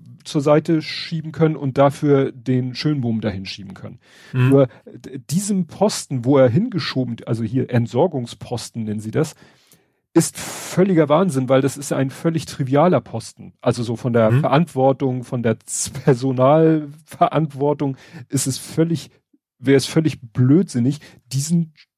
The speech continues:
Speaker 1: Posten auf B acht zu heben. Der ist mit
Speaker 2: Mhm.
Speaker 1: B sechs wahrscheinlich schon überbezahlt.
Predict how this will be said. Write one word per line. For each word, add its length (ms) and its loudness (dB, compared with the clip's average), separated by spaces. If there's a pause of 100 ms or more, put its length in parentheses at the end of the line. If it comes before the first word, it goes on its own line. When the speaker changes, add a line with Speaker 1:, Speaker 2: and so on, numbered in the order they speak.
(140)
Speaker 1:
Posten 540 -2
auf 260 0
B 160 4
acht 220 0
zu 260 -6
heben. 360 -8
Der 120 0
ist 160 -2
mit 80 -2
Speaker 2:
Mhm. 80 0
Speaker 1:
B 60 4
sechs 320 2
wahrscheinlich 360 0
schon 140 -6
überbezahlt. 760 -8